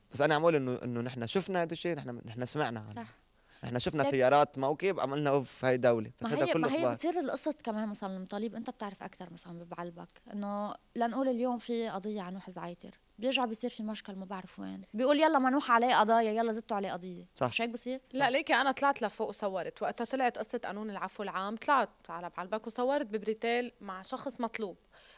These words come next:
Speaker 3: رحت لعنده على البيت، أول شيء قال لي إياه إنه نح-، أنا دايمًا بتوقف لأن في تشابه أسماء بيني وبين واحد تاني.
Speaker 1: مزبوط.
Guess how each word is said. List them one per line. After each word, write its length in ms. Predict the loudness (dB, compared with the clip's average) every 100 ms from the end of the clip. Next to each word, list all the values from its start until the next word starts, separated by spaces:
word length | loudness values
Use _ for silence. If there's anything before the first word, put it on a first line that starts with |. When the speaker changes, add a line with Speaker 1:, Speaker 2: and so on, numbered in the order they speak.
| _
Speaker 3:
رحت 240 | -2 0 2
لعنده 360 | 2 2 -2
على 220 | -2 -4
البيت، 340 | -6 -2 -2 2
أول 220 | 4 4
شيء 160 | 2 0
قال 100 | 2
لي 60 |
إياه 340 | 2 2 2 -2
إنه 260 | -4 -4
نح-، 180 | -6 -4
أنا 340 | -2 0 -2 -4 _ -2
دايمًا 380 | 4 4 2 -4
بتوقف 640 | -8 -2 -2 0 -4 -4
لأن 120 | -10
في 140 | -10
تشابه 460 | -8 -4 -2 -2 -4
أسماء 300 | -6 -8 -8
بيني 300 | -2 0 0
وبين 160 | -2 -4
واحد 260 | -6 -8 _
تاني. 300 | -8 -6 -10 _ -20 -8
Speaker 1:
مزبوط. 260 | 0 2